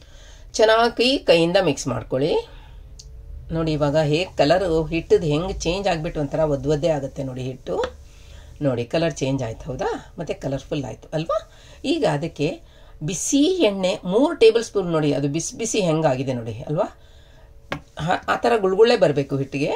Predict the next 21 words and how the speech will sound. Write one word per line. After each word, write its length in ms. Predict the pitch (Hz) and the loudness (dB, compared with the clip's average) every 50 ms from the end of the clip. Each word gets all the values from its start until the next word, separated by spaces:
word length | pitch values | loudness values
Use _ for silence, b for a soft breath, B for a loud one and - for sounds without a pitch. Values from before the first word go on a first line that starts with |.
| 523 523 - - - - - | -2 -4 -6 -10 -20 -12 -4
ಆ 100 | - 160 | -4 -4
ಥರ 180 | 156 - 160 165 | -2 -2 -2 -4
ಹಾಕಬೇಕು. 880 | 180 - - - 147 - - 147 - - - - - - - 427 523 539 - | -4 -6 -8 -12 -6 -4 -4 -4 -6 -6 -10 -10 -8 -4 -2 -2 -2 -2 -2
ಈಗ 140 | 196 190 220 233 | -2 -2 0 0
ಒಂದು 180 | 220 190 165 | 0 -2 -4
ಸ್ಪೂನಿಂದ 420 | - - - - 247 269 269 226 196 | -6 -6 -2 0 2 2 2 2 0
ಮಿಕ್ಸ್ 280 | 170 160 147 - - | -2 -2 -6 -6 -6
ಮಾಡ್ಕೊಳ್ಳಿ, 360 | 160 156 147 139 - 156 147 | -4 -4 -4 -4 -2 -2 -2
ಬಿಸಿ 300 | 139 131 139 - - 170 | -2 -2 -4 -4 -2 -4
ಇದೆ 140 | 151 123 135 | -4 -4 -4
ಅಲ್ವಾ? 480 | 135 139 139 170 220 466 415 - - b b b b b b b b b - - - - - - - - - - - - - - - - - - - - - - - - - - - - - - - - - - - - - - - - - - - - - - - - - - - - | -6 -6 -4 -4 -2 -4 -4 -6 -8 b b b b b b b b b -20 -20 -20 -20 -20 -20 -20 -20 -20 -20 -20 -20 -20 -20 -20 -20 -20 -20 -20 -20 -20 -20 -20 -20 -20 -20 -20 -20 -20 -20 -20 -20 -20 -20 -20 -20 -20 -20 -20 -20 -20 -20 -20 -20 -20 -20 -20 -20 -20 -18 -10 -8
ಇದು 280 | 214 170 - - _ - | -8 -8 -8 -14 _ -6
ಆದಮೇಲೆ 800 | 170 175 196 233 269 294 - 294 240 214 175 151 160 208 - - - | -2 2 2 4 4 4 4 4 4 4 4 4 4 2 2 2 2
ನಾವು 180 | 214 226 233 | 2 2 4
ಕೈಯಿಂದ 320 | - 269 269 294 302 233 208 | 4 4 4 4 4 2 0
ಮಿಕ್ಸ್ 240 | 180 170 - - 160 | 0 -2 -6 -4 -4
ಮಾಡ್ಕೋಬೇಕಾಗತ್ತೆ, 720 | 156 143 131 - - 156 185 - 208 170 135 135 - - 160 | -4 -4 -4 -4 -4 -4 -2 0 0 0 0 -2 -2 -2 0
ಯಾಕಂದರೆ 400 | 165 165 160 - 190 202 226 226 | 0 0 0 0 0 0 0 0
ಅದನ್ನು 440 | - 180 147 180 175 170 170 - | 0 -2 -2 -2 -2 -2 -4 -6
ಪೂರ್ತಿ 760 | - 185 196 202 214 226 233 269 277 294 - - - 262 262 | -8 -10 -8 -8 -8 -6 -2 0 0 0 -2 -4 -4 -2 -2
ಆ 400 | - - - 170 175 175 170 - | -2 -2 -2 -2 -2 -2 -4 -8